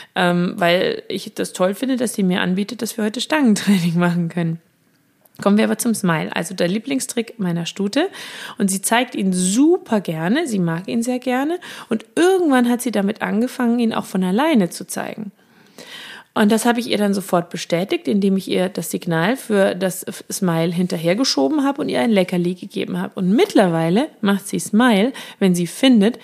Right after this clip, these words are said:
dass sie sich ein Leckerli verdient hat für eine Leistung. <laughs> Dann bleibt sie stehen und macht Smile. Oder wenn wir die Übung beendet haben und sie findet, da ist, ist ein Leckerli wert, dann macht sie das.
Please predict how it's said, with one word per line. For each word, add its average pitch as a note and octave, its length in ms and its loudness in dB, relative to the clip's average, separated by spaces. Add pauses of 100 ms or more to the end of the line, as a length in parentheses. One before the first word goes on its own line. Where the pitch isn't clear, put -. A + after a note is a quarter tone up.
(120)
dass F3+ 160 -4
sie F#3+ 100 -2
sich F#3 180 -4
ein F3+ 120 2
Leckerli F#3 400 0
verdient D#3+ 440 -6
hat F#3 120 -10
für - 160 -16
eine F3 180 -6
Leistung. - 500 -8 (360)
<laughs> - 480 -2
Dann G3 140 2
bleibt G#3+ 320 0
sie F3 100 -4
stehen G3+ 400 0 (240)
und A3 100 0
macht A3+ 240 -2
Smile. E3+ 480 -2 (320)
Oder F3 240 2
wenn F#3 440 -4
wir E3+ 80 -4
die - 100 -8
Übung E3+ 260 -2
beendet G#3+ 480 0
haben C4+ 240 2
und G#3+ 120 2
sie F#3+ 100 -4
findet, F#3 340 -2
da F#3 80 0
ist, F3 260 -8 (220)
ist F3 140 -8
ein F#3 100 -2
Leckerli A#3 440 -2
wert, A3+ 200 -2
dann F3+ 140 0
macht D#3+ 280 -8
sie - 100 -8
das. - 280 -10